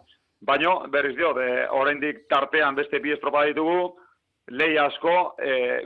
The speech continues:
goran pentsa, lau puntura daude, eh, Santurtzi eta Hondarribi, Hondarribi eta Santurtzi, eta gaurko berriz diot, Hondarribiak, eh, erakustaldi aparte eman du. Balore handia emate jot gaurko Hondarribian garaipen aiz, eh,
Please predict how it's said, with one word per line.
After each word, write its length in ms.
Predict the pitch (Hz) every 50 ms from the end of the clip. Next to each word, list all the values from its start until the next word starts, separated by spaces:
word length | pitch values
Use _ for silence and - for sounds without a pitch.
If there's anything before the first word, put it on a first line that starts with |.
| 123 113
goran 360 | 151 160 160 156 151 143 135 - -
pentsa, 460 | - 147 143 139 - 156 170 190 180 - - - - 156 - -
lau 240 | 135 135 143 156 151
puntura 340 | 151 156 147 151 160 151 139
daude, 260 | 131 131 135 151 165 165 151 - - -
eh, 400 | 135 131 131 127 123 123 120 123
Santurtzi 320 | - 139 135 143 147 - 143
eta 100 | 143 143
Hondarribi, 360 | 139 139 139 139 143 147 156
Hondarribi 300 | 151 139 135 139 139 143
eta 140 | 139 143 139 123
Santurtzi, 460 | 139 135 123 139 123 - 156 160 156
eta 220 | 143 135 143 127 123
gaurko 360 | 120 135 135 131 - 143 135
berriz 220 | 127 135 131 123 104
diot, 220 | 123 143 143 139
Hondarribiak, 640 | 131 123 127 135 135 135 131 123 139 139 135 127 123
eh, 300 | 123 120 123 123 123 117 - _
erakustaldi 580 | 135 127 131 135 127 135 - 143 139 131 135 131
aparte 360 | 127 127 - 147 143 143 131
eman 160 | 120 127 127
du. 180 | 135 156 156 - _ _ - _ _ _ _ _ _ _ _
Balore 320 | - 131 127 143 160 170
handia 240 | 170 165 165 185 175
emate 220 | 156 160 156 160 156
jot 160 | 165 165 143
gaurko 260 | 147 147 139 143 147
Hondarribian 500 | 143 139 151 151 147 135 143 143 135 139 -
garaipen 440 | 135 135 143 139 147 151 147 143 143
aiz, 220 | 147 151 156 156 151 -
eh, 400 | 131 127 123 120 120 120 120